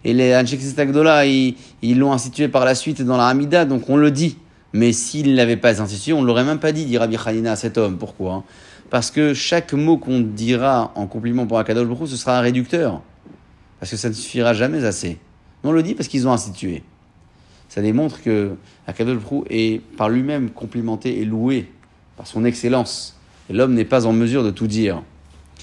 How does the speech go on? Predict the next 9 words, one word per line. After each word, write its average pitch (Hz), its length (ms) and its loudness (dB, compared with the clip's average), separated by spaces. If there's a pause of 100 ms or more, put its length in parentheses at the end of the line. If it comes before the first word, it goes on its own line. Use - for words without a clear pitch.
(560)
Kel 180 260 6
haodaot 156 800 6
Adonai 147 320 0
niflaot. 139 600 2 (380)
Kel 143 180 4
haodaot, 147 380 6
donc 127 280 0
c'est - 180 -6
un, 107 300 -2